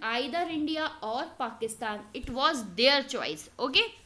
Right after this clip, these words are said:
इसके बाद वो कहते हैं कि हम आपको freedom provide कर देंगे पन्द्रह अगस्त नाइनटीन फ़ोर्टी सेवन को। तो यहाँ से आई date, Italy के statement की date जो थी,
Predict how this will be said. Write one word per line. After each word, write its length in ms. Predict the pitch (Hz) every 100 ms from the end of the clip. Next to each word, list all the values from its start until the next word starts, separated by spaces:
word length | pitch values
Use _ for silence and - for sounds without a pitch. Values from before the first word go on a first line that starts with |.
| - - - - - - - - -
इसके 260 | 302 440
बाद 260 | 403 370 370
वो 60 | 415
कहते 340 | 403 294 330
हैं 220 | 339 359
कि 60 | 403
हम 240 | 349 370
आपको 300 | 370 359 392
freedom 380 | 403 311 320 370
provide 560 | 415 349 311 294 302 294
कर 100 | 269
देंगे 400 | 247 285 285 370
पन्द्रह 420 | 302 262 277 302
अगस्त 500 | - 233 277 320 -
नाइनटीन 680 | 294 233 226 247 240 285 370
फ़ोर्टी 460 | - 240 - 247 285
सेवन 520 | - - 226 190 175
को। 200 | 165 165 - - -
तो 60 | 370
यहाँ 380 | 311 339 403
से 140 | 427 403
आई 260 | 302 320
date, 500 | 262 247 311 - -
Italy 280 | 254 262 311
के 160 | 302 320
statement 680 | - 294 269 277 311 320 302
की 100 | 302
date 340 | 226 262 240
जो 140 | 269 262
थी, 320 | 254 320